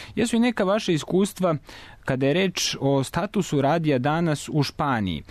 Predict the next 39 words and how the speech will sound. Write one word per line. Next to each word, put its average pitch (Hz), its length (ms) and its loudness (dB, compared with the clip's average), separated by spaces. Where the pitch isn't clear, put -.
Pre 196 140 -2
svega 202 220 0
mislim 202 280 2
na 165 80 2
sportske 180 380 0
prenose, 175 460 0
evo 160 200 4
i 143 100 4
zašto. 127 400 0
Mi 127 120 0
imamo 202 300 2
prilike, 160 560 0
naravno, 147 480 2
posredstvom 120 720 0
televizije, 135 640 2
e, 113 80 -2
da 110 160 0
pratimo 135 500 0
ona 127 160 2
poslednja 131 580 0
kola 135 420 0
Španske 131 460 -2
fudbalske 139 520 0
lige 156 360 2
i 117 60 0
tada 180 240 2
zaista 180 360 2
vidimo 170 400 2
da 117 140 2
je 110 160 4
veliki 165 360 2
broj 160 220 2
ljudi 156 260 4
na 127 120 2
stadionu 147 460 2
i 117 40 4
dalje 147 240 2
sa 127 140 -2
tranzistorima. 107 720 -2